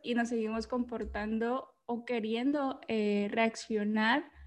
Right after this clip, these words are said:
ante las circunstancias desde ese, desde esa posición de niños y niñas.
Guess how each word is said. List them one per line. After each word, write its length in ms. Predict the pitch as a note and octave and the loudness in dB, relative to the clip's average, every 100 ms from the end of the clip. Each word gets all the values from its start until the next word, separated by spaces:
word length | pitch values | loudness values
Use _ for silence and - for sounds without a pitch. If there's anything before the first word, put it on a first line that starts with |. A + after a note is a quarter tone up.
| - _ | -20 _
ante 240 | A3+ A3 | -4 -2
las 160 | A3+ A3 | -2 0
circunstancias 880 | A3+ G#3+ A3 G#3+ A#3 G#3+ G#3 A#3 A3+ | -2 -6 -6 -6 -4 -6 -2 -2 0
desde 480 | G#3+ G#3 G#3 G#3 G#3 | 0 0 -2 0 -2
ese, 360 | G#3 A3+ G#3+ - | 0 0 0 -2
desde 340 | G#3+ G#3+ G#3 A3 | 0 2 4 2
esa 240 | B3+ B3 | 0 -2
posición 560 | B3 A#3 G#3+ A3 G#3 G#3+ | -4 -4 -6 -4 -2 -2
de 80 | |
niños 360 | G#3+ G#3+ G#3 G#3 | -2 -2 -4 -2
y 40 | |
niñas. 400 | G3 G3 B3 - | -2 -2 -4 -8